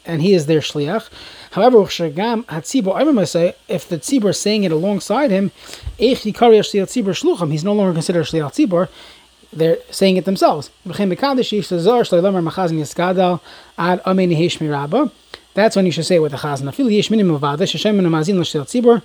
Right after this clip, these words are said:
Gam Ken Asim, if there's a minyan that are responding and you would just want to say it alongside the Shliach Tzibur, you shouldn't do it. Ki Hakol Echad Shebeis Knesset Chi Lishtoik.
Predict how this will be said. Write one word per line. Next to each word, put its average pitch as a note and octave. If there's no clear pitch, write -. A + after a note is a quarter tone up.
Gam G#3+
Ken F3+
Asim, G3
if B3+
there's F#3
a D#3+
minyan F3
that F3
are E3+
responding G3+
and F3
you A#3
would G#3
just F3+
want F#3+
to E3+
say F#3+
it F3+
alongside F#3
the E3+
Shliach F#3
Tzibur, G#3
you G3
shouldn't E3+
do C#3
it. C3
Ki F3
Hakol F3
Echad -
Shebeis F#3+
Knesset G3
Chi F#3+
Lishtoik. G3+